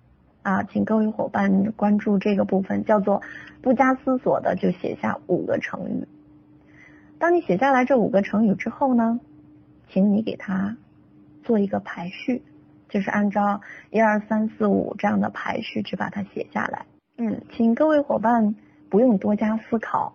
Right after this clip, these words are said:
就是按照你的感觉，你心中会想到这个词，你就把它写下来，写五个就可以了。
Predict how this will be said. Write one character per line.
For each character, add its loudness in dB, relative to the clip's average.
就 -2
是 -2
按 2
照 0
你 2
的 -6
感 -6
觉， -4
你 0
心 2
中 0
会 -4
想 -8
到 0
这 0
个 -4
词， -12
你 -6
就 -6
把 -8
它 -6
写 -10
下 -4
来， -8
写 2
五 0
个 0
就 -2
可 -2
以 -2
了。 -6